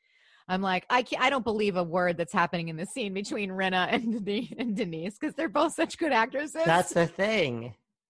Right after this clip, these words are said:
Speaker 1: So, I, but at the same time, I kinda really like it 'cause they're, it's this weird gray area between real and fake because
Speaker 2: Yeah.
Speaker 1: you know they're putting it on, but at the same time, they're using a kernel of,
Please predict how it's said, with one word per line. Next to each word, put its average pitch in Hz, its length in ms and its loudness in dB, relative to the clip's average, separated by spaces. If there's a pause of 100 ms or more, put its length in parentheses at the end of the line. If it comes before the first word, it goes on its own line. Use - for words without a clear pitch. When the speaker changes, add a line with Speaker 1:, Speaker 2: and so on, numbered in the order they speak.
(360)
Speaker 1:
So, - 160 2 (420)
I, - 360 -10
but 311 180 8
at 349 140 4
the 494 140 6
same 381 220 -2
time, 349 300 -2
I 320 80 -4
kinda 254 280 -4
really 262 260 0
like 233 360 2
it 196 220 4
'cause 269 120 -6
they're, 233 220 2 (240)
it's - 160 -4
this 277 160 -8
weird 277 540 -2
gray 254 400 -2
area 226 340 0
between 196 600 -2 (580)
real 294 440 2
and 247 180 -4
fake 320 500 -2 (460)
because 254 240 2
Speaker 2:
Yeah. 233 320 2
Speaker 1:
you 208 60 2
know 302 140 4
they're 311 140 4
putting 262 340 2
it 208 80 4
on, 214 280 2
but 214 160 0
at 208 80 0
the 190 80 -18
same 254 260 -4
time, 254 220 -2
they're 214 100 -2
using 196 380 -4
a - 20 -4
kernel 202 420 -2
of, 165 200 -6